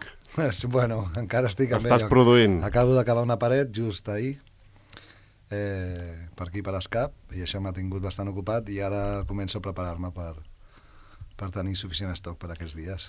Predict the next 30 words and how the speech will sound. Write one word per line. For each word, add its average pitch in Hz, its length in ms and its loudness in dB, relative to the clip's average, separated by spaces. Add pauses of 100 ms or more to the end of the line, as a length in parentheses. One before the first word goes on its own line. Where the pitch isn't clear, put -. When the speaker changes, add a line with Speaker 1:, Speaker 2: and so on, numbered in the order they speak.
(160)
Speaker 2:
La 107 180 2
paret, 110 460 2
eh, 139 140 6 (100)
quan 87 540 0
has, 92 180 -2
doncs, 101 240 2
de, 95 120 4 (120)
de 98 160 -4
fer 110 160 -2
paret 104 320 0
nova, 110 540 6
o, 101 100 2
o 90 320 -4
s'ha 92 160 -4
de 92 100 -2
tirar 98 140 0
en 101 60 -4
terra 98 180 0
i 95 80 -6
fer-la 95 240 0
nova, 107 400 6
o, 92 460 2 (220)
mm, 92 360 -6 (160)
diríem, 101 400 0 (280)
reformar-la, 110 760 4
el 104 80 0
que 107 100 -2
sigui, 120 300 -2 (520)
eh, - 140 -4 (280)
el, 117 120 0